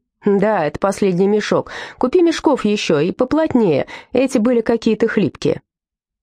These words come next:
Насекомые поднимаются вверх, укрываясь от новых лавин. "Куда вы меня ведете?" "Туда, куда ты хочешь попасть". Они поднимаются еще на несколько этажей и останавливаются.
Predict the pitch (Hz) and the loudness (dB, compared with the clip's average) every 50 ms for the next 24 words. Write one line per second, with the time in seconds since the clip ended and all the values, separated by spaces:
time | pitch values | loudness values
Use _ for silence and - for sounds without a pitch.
0 | _ - 190 190 - 226 - 330 311 285 254 233 - 202 202 214 220 226 240 233 | _ -4 -4 -2 -2 -4 -2 0 0 0 0 0 -2 0 0 0 0 0 -2 -2
1 | - - - 190 180 202 262 311 - - 247 - 226 220 226 247 247 240 - - | -2 -2 -2 -2 0 -2 -4 -4 -4 -6 -4 -2 -2 -2 0 0 -2 -2 -4 -8
2 | - - - - - - - 233 - 220 208 180 185 - - 208 214 185 151 139 | -18 -20 -20 -18 -8 -4 -4 0 0 0 0 0 -2 -2 -2 -2 -2 0 -2 -4
3 | - - _ _ _ _ _ _ _ _ - - 160 151 220 233 208 202 196 190 | -4 -8 _ _ _ _ _ _ _ _ -4 -2 0 0 0 0 2 2 2 2
4 | 190 196 175 180 196 170 180 151 131 - - - - _ _ _ _ _ _ _ | 2 0 0 -2 -2 -2 -2 -4 -4 -6 -10 -12 -14 _ _ _ _ _ _ _
5 | - - 415 392 392 381 359 - 330 302 311 294 294 - 269 - 262 247 - - | -4 -2 0 0 0 0 0 0 0 0 0 -2 -2 -2 -2 -2 -2 -2 0 -2
6 | 226 - - - 220 - - - - - - - - - - - - - - _ | -4 -2 -2 -2 -2 0 -2 -2 -4 -4 -8 -14 -18 -18 -18 -18 -18 -20 -20 _
7 | _ - 175 180 196 190 - 190 170 185 196 196 190 185 180 - - 190 185 - | _ 0 2 2 2 2 0 0 0 2 2 0 0 -2 -2 -2 -2 -2 -2 -2
8 | - - 240 294 302 285 277 269 - - 254 - - 254 247 - - 233 226 220 | -2 -2 0 0 0 0 -2 -2 -2 -4 -4 -2 -2 -4 -2 -2 -2 -2 0 0
9 | 233 233 - - - - - _ - 202 226 233 - - 269 226 156 139 135 139 | 0 0 -2 -6 -16 -20 -12 _ -2 -2 -2 -2 -2 -2 0 0 0 -2 -2 -2
10 | 135 135 139 - - - - | -2 -4 -4 -4 -6 -6 -8